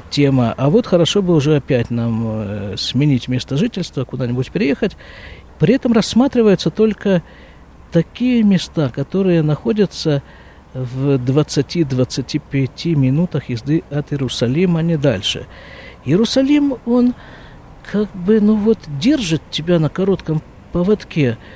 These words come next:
но вместе с тем в себя не пускает.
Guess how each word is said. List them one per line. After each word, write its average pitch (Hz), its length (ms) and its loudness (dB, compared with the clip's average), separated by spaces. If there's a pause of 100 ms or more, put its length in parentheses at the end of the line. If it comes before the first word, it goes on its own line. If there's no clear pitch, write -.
(160)
но 165 200 0
вместе 214 380 0
с - 80 -2
тем 247 400 0
в - 140 -8
себя 170 400 0
не 202 140 2
пускает. 123 520 -4